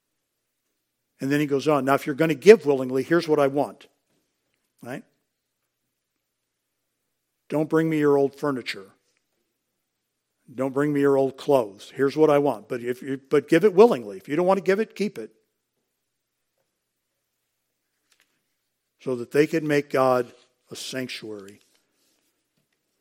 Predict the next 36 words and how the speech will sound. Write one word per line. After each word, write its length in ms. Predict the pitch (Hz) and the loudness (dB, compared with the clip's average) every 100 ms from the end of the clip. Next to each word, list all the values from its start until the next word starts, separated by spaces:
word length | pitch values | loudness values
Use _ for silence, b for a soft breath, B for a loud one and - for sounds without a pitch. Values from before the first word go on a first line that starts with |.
| _ _ _ _ _ _ _ - | _ _ _ _ _ _ _ -2
Some 280 | - 196 | 6 8
offerings 460 | 170 160 160 156 135 | 10 8 6 -2 0
were 120 | 147 | 0
mandatory, 840 | 143 151 180 165 139 - 135 113 113 | 2 2 2 2 -2 -2 -2 -2 -4
like 280 | 127 131 | 0 -2
the 80 | - | -4
tithe. 640 | - - 147 127 104 98 95 - _ _ _ _ _ _ _ _ _ - | -10 -4 -2 -2 -6 -18 -20 -20 _ _ _ _ _ _ _ _ _ -10
Which, 180 | 156 | -2
let's 140 | 185 180 | 0 2
be 160 | 180 | 0
realistic, 540 | 151 143 139 139 120 - | 2 2 4 0 -4 -12
folks, 260 | 117 110 - | -12 -12 -6
isn't 300 | 160 175 170 | -4 -2 -2
it 160 | 151 | -2
the 80 | - | -6
fact 420 | - 139 131 127 | -6 -2 -2 -2
that 120 | 123 | -12
we 140 | 113 117 | -12 -14
treat 300 | - 143 139 | -10 -6 -6
it 120 | 120 | -6
as 180 | 113 101 | -8 -12
mandatory 640 | 117 127 131 131 - 127 | -10 -8 -8 -10 -8 -8
one 160 | 120 123 | -8 -10
of 60 | 117 | -12
the 80 | |
most 280 | 117 113 - | -12 -14 -16
distasteful 680 | 113 - - 127 - 127 123 | -18 -20 -12 -12 -12 -16 -12
elements 400 | 113 117 110 - | -12 -14 -18 -20
about 300 | 110 104 110 | -20 -20 -20
it? 100 | - _ _ _ _ _ _ _ _ _ _ _ _ _ _ - | -20 _ _ _ _ _ _ _ _ _ _ _ _ _ _ -12
That 120 | 117 | -10
I 120 | 104 | -10
have 460 | 98 - 139 127 - | -16 -8 -6 -6 -12
to 100 | - | -18
do 240 | 117 104 101 | -18 -18 -20
it. 200 | - | -20